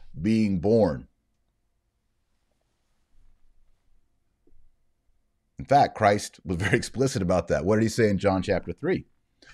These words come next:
"You must be born again." See, being born is not enough. You must be born again. Born of water and the Holy Ghost. He's talking about baptism, the necessity of baptism, which is one reason why abortion is so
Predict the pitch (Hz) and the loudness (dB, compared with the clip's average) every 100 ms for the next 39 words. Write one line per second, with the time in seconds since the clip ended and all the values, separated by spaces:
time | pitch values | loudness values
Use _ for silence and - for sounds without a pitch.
0 | - 127 123 107 113 92 95 90 69 73 | 2 6 6 4 0 0 2 0 0 -2
1 | 87 71 - _ _ _ _ _ _ _ | 0 -2 -6 _ _ _ _ _ _ _
2 | _ _ - 110 87 110 87 101 110 98 | _ _ -4 -2 0 0 0 0 0 0
3 | 82 87 87 92 92 - - 110 95 78 | 0 0 0 -2 -4 -8 -8 -6 -4 -4
4 | 92 90 76 - 87 87 71 - _ _ | 0 0 0 -2 0 0 -2 -8 _ _
5 | _ _ _ _ _ _ 90 101 95 78 | _ _ _ _ _ _ -4 -2 -2 0
6 | 87 95 107 107 92 73 87 85 71 80 | 4 4 6 4 2 0 -2 -2 -2 -4
7 | - - - _ _ _ _ _ - 73 | -6 -12 -20 _ _ _ _ _ -10 -10
8 | 82 71 67 82 80 - 76 67 65 80 | -8 -10 -6 -2 -2 -4 -10 -10 -8 -4
9 | 82 - 101 92 - 80 73 82 80 73 | -4 -4 -4 -4 -4 -8 -6 -4 -4 -4
10 | - 65 65 - _ _ _ - - _ | -10 -14 -14 -20 _ _ _ -20 -20 _
11 | - - - _ _ _ _ _ _ - | -20 -20 -20 _ _ _ _ _ _ -14
12 | 87 87 98 113 107 92 90 87 82 71 | -10 -4 0 2 2 0 -2 -4 -4 -6
13 | 82 82 - 85 85 - 107 101 92 | -6 -8 -8 -10 -8 -2 0 0 -2